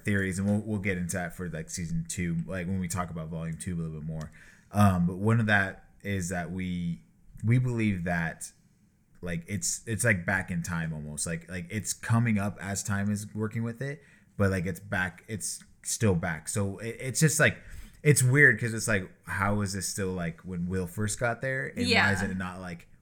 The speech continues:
Speaker 1: with the times
Speaker 2: Yeah,
Speaker 1: kind of thing?
Speaker 2: exactly. It's really odd. <clears throat> And so they figure out, they talk to Dustin through the lights, and they figure out, "Hey, we're gonna go meet up at the trailer where the first girl, Chrissy, died." Um, and Chrissy was that cheerleader, and she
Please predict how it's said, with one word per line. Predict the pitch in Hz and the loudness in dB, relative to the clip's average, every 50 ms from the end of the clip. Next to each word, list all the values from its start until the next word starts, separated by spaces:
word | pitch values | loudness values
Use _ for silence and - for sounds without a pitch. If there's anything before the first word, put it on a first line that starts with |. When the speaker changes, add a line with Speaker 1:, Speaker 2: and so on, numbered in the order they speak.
| - - | -14 -6
Speaker 1:
with | - 98 95 92 | -2 -2 -2 -2
the | - 87 | -4 -6
times | - 98 87 85 78 76 156 226 | -4 -2 -2 -2 -2 -4 -4 -2
Speaker 2:
Yeah, | 226 220 185 | 0 0 0
Speaker 1:
kind | 165 165 | 0 -2
of | - | -2
thing? | - 170 | -4 -4
Speaker 2:
exactly. | 156 151 - 131 117 | -4 -4 -6 -10 -8
It's | - 208 202 - - | -8 -8 -8 -8 -8
really | - 226 262 240 208 180 - | -8 -6 -6 -6 -6 -6 -8
odd. | - - - 110 95 - - - 180 | -12 -12 -10 -8 -8 -8 -4 -2 -2
<clears throat> | - | -2
And | - 220 214 214 214 | 0 0 2 2 2
so | - - 220 208 202 202 - - - - - - - _ _ _ _ _ _ _ _ _ _ - | 4 4 4 4 2 -2 -6 -14 -18 -18 -20 -20 -20 _ _ _ _ _ _ _ _ _ _ -4
they | - 226 233 240 | 2 2 2 4
figure | 240 277 226 240 220 202 | 2 4 6 8 8 8
out, | 202 196 180 | 8 6 4
they | 220 214 | 2 0
talk | 214 240 233 214 214 | 0 0 -2 -2 -2
to | 240 | -2
Dustin | 208 202 185 190 - - 208 196 190 196 196 - - - - - - | -2 -2 -2 -2 -2 -6 -6 -6 -6 -8 -10 -12 -16 -20 -20 -14 -6
through | - 254 254 254 | -2 0 0 0
the | 233 240 | 0 2
lights, | 214 196 185 190 190 185 - - | 2 4 4 2 0 -2 -4 -4
and | - - 214 214 | -2 0 0 0
they | 196 | 0
figure | - 220 208 202 190 | 0 -2 -2 2 2
out, | 190 175 170 - | 2 2 0 -2
"Hey, | 214 208 202 | -4 -4 -4
we're | 190 196 196 | -4 -4 -6
gonna | 208 208 196 | -6 -6 -6
go | 196 180 | -6 -8
meet | 185 196 202 214 | -6 -6 -6 -6
up | 226 220 - | -6 -6 -8
at | 214 | -10
the | 220 | -10
trailer | 214 - - 220 202 202 196 190 185 190 | -10 -8 -6 -4 -4 -4 -4 -6 -6 -6
where | 180 185 180 | -6 -6 -8
the | 170 165 | -8 -8
first | 170 - - 208 208 208 - - | -10 -6 -4 -4 -2 -2 -4 -6
girl, | 208 202 190 180 | -6 -6 -6 -6
Chrissy, | 180 - - - 220 202 202 - 214 180 170 | -8 -10 -6 -4 -2 -2 -2 -2 -6 -8 -10
died." | 170 - 175 175 160 151 - - 117 - 196 220 - - - - - - - - - _ - | -6 -4 -2 -2 -2 -2 -2 -4 -4 -6 -8 -10 -12 -14 -20 -20 -20 -20 -20 -20 -20 _ -4
Um, | 208 208 196 180 170 170 110 - 202 226 - - | -2 0 0 0 -2 -4 -6 -8 -10 -10 -10 -8
and | 202 208 196 185 180 180 175 175 175 175 175 - - - - _ _ | -6 -4 -2 -2 -2 -4 -4 -6 -8 -8 -8 -10 -12 -16 -20 _ _
Chrissy | - - - 202 - 196 | -8 -6 -4 -4 -4 -4
was | 170 170 170 | -6 -4 -4
that | 175 - - | -4 -4 -4
cheerleader, | - - 160 165 170 170 170 165 165 165 190 - - - - | -6 -8 -8 -6 -6 -8 -6 -6 -6 -6 -8 -10 -14 -20 -16
and | - 180 180 | -12 -6 -6
she | - - 202 185 185 175 175 196 - | -4 -4 -6 -8 -8 -8 -10 -10 -12